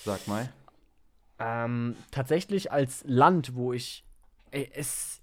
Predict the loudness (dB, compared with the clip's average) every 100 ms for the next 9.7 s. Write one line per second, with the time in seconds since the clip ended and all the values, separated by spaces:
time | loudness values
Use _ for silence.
0 | -6 -2 0 0 -2 -2 0 4 4 4
1 | -2 -4 -12 -10 -8 -6 -8 0 4 4
2 | 4 -6 -4 -2 -2 -2 0 0 0 -10
3 | -6 -2 -2 -4 -8 -8 -4 -4 -2 -6
4 | -2 0 2 0 0 -2 -2 -6 -4 0
5 | 0 -2 -20 -20 -20 -20 -20 _ _ -6
6 | -2 0 0 0 0 6 8 8 4 0
7 | 0 0 2 0 -2 -4 0 2 2 0
8 | -4 -2 -2 -4 -2 -2 0 0 -2 -2
9 | -4 -4 -4 -4 -6 -10 -12